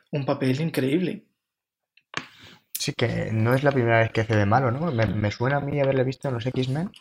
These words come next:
Speaker 2: ¿Puede
Speaker 1: No,
Speaker 2: ser? ¿O
Speaker 1: en, en
Speaker 2: estoy
Speaker 1: Malditos
Speaker 2: flipando?
Speaker 1: Bastardos hace de villano.
Speaker 2: Ah, Malditos Bastardos.
Speaker 1: Sí, hace de soldado alemán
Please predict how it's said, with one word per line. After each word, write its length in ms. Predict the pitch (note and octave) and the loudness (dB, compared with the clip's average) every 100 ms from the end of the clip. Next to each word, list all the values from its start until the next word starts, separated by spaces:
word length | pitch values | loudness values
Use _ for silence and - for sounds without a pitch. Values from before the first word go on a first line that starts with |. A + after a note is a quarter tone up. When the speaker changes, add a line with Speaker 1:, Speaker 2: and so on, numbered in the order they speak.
| _ - | _ 4
Speaker 2:
¿Puede 160 | B2+ | 10
Speaker 1:
No, 80 | G#3+ | 12
Speaker 2:
ser? 100 | G#3+ | 12
¿O 40 | E3+ | 10
Speaker 1:
en, 180 | D#3 | 6
en 60 | D3+ | 4
Speaker 2:
estoy 180 | - D#3 | 2 2
Speaker 1:
Malditos 420 | D#3 E3+ G#3 A3+ | 4 4 4 4
Speaker 2:
flipando? 40 | F3 | 4
Speaker 1:
Bastardos 440 | - E3 C#3+ C#3 | 2 -2 -2 -4
hace 160 | D3 C#3+ | -2 0
de 80 | C#3 | -2
villano. 440 | C3+ C#3 - - _ _ _ _ _ _ _ - | -2 -4 -4 -12 _ _ _ _ _ _ _ -4
Speaker 2:
Ah, 100 | D3+ | -2
Malditos 360 | B2 B2+ D#3 | -2 -4 -6
Bastardos. 500 | D#3 - D3+ B2+ A#2 - - - - - - | -6 -6 -10 -10 -16 -20 -20 -20 -20 -16 -4
Speaker 1:
Sí, 280 | - D3 | 0 0
hace 240 | C#3 - D3 | 0 -2 0
de 240 | C#3+ D3 | 0 0
soldado 400 | D3 D3 D3 D3+ | 0 0 2 2
alemán 580 | C#3+ C#3+ D3 D3 C#3+ | 2 2 0 0 -6